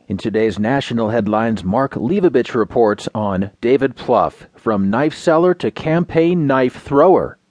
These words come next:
States try to fix quirks in teacher evaluations. And physicists create working transistor from a single atom. John Markoff will have that story. In this morning's business headlines,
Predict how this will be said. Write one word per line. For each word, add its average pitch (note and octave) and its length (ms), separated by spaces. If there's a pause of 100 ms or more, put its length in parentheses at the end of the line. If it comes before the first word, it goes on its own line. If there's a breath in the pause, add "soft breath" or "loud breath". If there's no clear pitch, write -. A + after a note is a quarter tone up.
(560 loud breath)
States D#3 520
try C3+ 260
to A#2+ 140
fix - 400
quirks E3 440
in A2 160
teacher D3+ 440
evaluations. A2+ 960 (420 soft breath)
And A#2+ 400
physicists E3+ 640
create B2+ 440
working F3 500
transistor D3 800
from G#2+ 160
a E2 120
single G3 500
atom. F#2 440 (140)
John B2 320
Markoff A#2+ 500
will F#2+ 120
have A2+ 180
that G#2+ 220
story. F2 420 (760 loud breath)
In C3+ 120
this C#3 160
morning's C#3 360
business D#3+ 440
headlines, B2 640